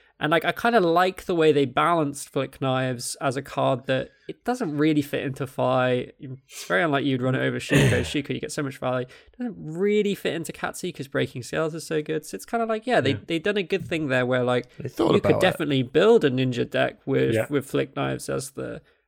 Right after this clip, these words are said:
Speaker 1: as the enabler of some stuff. But it's not, and it's not a must-buy card. And
Speaker 3: Unless
Speaker 1: that
Speaker 3: you
Speaker 1: I
Speaker 3: wanna run
Speaker 1: like. I
Speaker 3: Assassin.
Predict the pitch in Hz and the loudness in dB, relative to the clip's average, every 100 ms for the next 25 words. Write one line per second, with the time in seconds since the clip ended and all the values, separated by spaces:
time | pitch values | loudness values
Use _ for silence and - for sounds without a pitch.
0 | _ _ 131 117 131 131 120 160 170 123 | _ _ -6 -4 -2 0 0 -2 -2 -4
1 | 113 135 - 143 - - - - - - | -6 -8 -14 -12 -10 -10 -12 -20 -20 -20
2 | _ _ _ - 247 247 - 247 - _ | _ _ _ -2 -2 -2 -2 -2 -2 _
3 | - 185 180 - 165 214 170 156 160 160 | -4 -4 -4 -6 -6 -4 -2 0 0 0
4 | - - - 139 139 135 139 131 117 101 | -4 -4 0 2 2 -2 -2 0 -2 -6
5 | - 135 135 - - - _ _ _ _ | -10 -10 -10 -12 -20 -20 _ _ _ _
6 | _ - 127 139 190 - 143 156 151 156 | _ -2 4 4 6 6 6 6 4 4
7 | 165 - 107 117 | 2 2 -2 -4